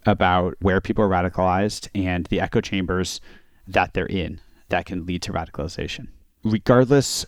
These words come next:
of what changes people make, what things are created, radical content always exists and has always existed, and people will find ways to produce this and distribute this. And a lot of the fixes that we do now,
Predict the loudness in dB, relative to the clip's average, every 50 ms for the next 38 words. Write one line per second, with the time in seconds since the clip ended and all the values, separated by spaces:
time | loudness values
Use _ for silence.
0 | 2 4 6 6 6 6 2 0 -8 -10 -8 -2 4 4 4 4 4 0 -4 -2
1 | 0 0 0 0 -2 -2 -4 -6 -10 -14 -20 -20 -8 -6 -4 -2 0 0 2 2
2 | 0 0 -2 -6 -18 -18 -12 -8 -6 -4 -2 0 0 0 0 -2 -6 -14 -6 -2
3 | 0 0 2 0 0 -2 -4 -6 -4 -4 -2 0 0 2 2 0 0 -2 -6 -16
4 | -20 _ _ _ _ _ _ _ _ -4 0 2 4 4 4 4 2 0 -2 -2
5 | 0 0 0 2 0 -2 -2 0 0 2 2 2 0 -2 -4 -4 -2 0 0 0
6 | -2 -6 -10 -10 -12 -12 -8 -4 -2 -2 0 0 0 0 0 0 -2 -2 -2 -4
7 | -4 -4 -4 -4 -4 -2 0 0 0 0 -2 _ -6 -4 -2 -2 -2 0 0 0
8 | 0 2 2 0 0 2 2 2 2 2 2 4 4 4 4 2 0 -4 -6 -4
9 | -4 -4 -2 -2 -2 -2 -2 -2 -2 -2 -2 -2 -4 -2 -2 -2 -2 -2 -2 0
10 | 0 0 0 -2 -4 -4 -6 -8 -12 -16 _ _ _ _ _ _ _ _ _ _
11 | _ 2 4 4 4 2 2 0 0 2 4 4 6 6 6 4 4 4 4 2
12 | 4 4 2 0 2 2 0 0 2 2 2 2 2 2 0 0 0 0 0 2
13 | 2 2 2 2 2 2 2 0 -4